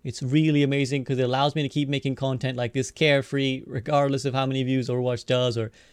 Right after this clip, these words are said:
doesn't get. I know no one likes sellout ads, but chances are if you've listened till this far in, then you're at least somewhat enjoying the content, so please do consider at least leaving a like, a subscribe, and a comment underneath the video on YouTube.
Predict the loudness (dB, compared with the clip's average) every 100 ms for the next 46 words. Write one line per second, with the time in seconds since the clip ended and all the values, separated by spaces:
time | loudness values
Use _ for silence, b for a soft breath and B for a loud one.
0 | b 2 4 4 2 4 2 0 b b
1 | b _ -2 0 2 2 2 2 0 -2
2 | 0 2 0 -2 0 0 0 0 -2 -2
3 | 0 0 0 2 2 2 0 0 -2 -2
4 | -2 0 0 -2 -2 -2 0 0 0 0
5 | -2 -4 b b -2 2 4 4 4 2
6 | 4 2 0 0 0 0 -2 -2 0 -2
7 | -2 -4 -6 _ _ 2 4 4 2 0
8 | 0 0 2 2 0 0 0 0 0 0
9 | 2 0 -4 b b b -4 -2 -4 0
10 | 4 4 2 -2 -4 -2 0 0 -2 -2
11 | 0 -2 -2 -2 0 0 -2 -4 -4 -4
12 | -2 -2 -2